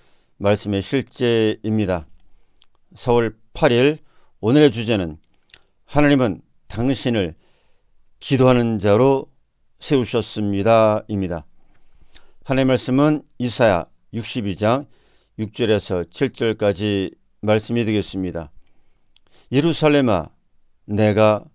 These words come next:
너의 성벽 위에 파수꾼을 세우고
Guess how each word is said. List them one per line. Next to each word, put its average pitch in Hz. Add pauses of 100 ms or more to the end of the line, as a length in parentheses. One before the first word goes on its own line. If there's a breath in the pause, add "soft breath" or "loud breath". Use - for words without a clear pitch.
(400)
너의 120
성벽 131
위에 123 (760)
파수꾼을 123
세우고 110